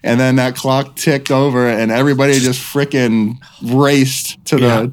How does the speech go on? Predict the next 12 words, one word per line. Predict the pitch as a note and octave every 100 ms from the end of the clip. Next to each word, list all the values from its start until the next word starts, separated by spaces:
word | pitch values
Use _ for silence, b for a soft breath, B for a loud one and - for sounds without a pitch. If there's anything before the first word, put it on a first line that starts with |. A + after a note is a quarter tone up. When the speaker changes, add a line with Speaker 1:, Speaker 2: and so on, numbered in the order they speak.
| -
Speaker 1:
to, | C#3+
to | B2+ - C3
the | A2+
line. | G#2+ A2+ A2
It |
was | A2+ A#2+
so | - C#3 C3 C3+
funny. | C3 B2+ A#2 G#2+
There | G#2+
was, | A#2+
like, | A#2 A2+
frickin' | - A#2+ G#2+ G#2